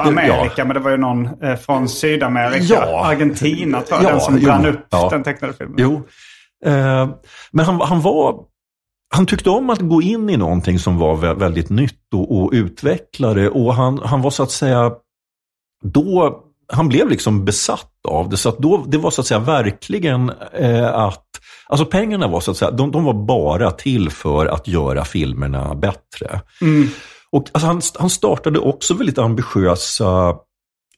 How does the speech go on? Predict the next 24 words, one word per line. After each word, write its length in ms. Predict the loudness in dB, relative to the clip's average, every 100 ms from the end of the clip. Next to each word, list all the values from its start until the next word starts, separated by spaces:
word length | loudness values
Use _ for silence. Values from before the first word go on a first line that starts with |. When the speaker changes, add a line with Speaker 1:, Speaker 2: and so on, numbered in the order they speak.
| 0
Speaker 1:
eh, 40 |
utbildningsprogram 1300 | 4 2 2 0 0 0 -2 -2 -2 -2 -2 -2 -4
på 220 | -6 -8
sin 200 | -6 -6
studio. 540 | -8 -6 -8 -6 -2 -2
Att 160 | 0
det, 100 | -2
det 80 | 2
är 40 | 0
också 180 | 0
något 120 | -6 -2
som 100 | -2
jag 60 |
sett 160 | -2 -4
beskrivet 600 | -4 -4 -2 -2 -2 -2
någonstans, 320 | -4 -4 -2
att 100 | 0
när 380 | 2 2 2 0
de 220 | 0 0
då 360 | 0 2 0 -2 _ -12
ska 120 | -6
liksom 320 | -6 -2 -2 0
gå 280 | 2 2
från 640 | -2 -2 -2 0 0 -2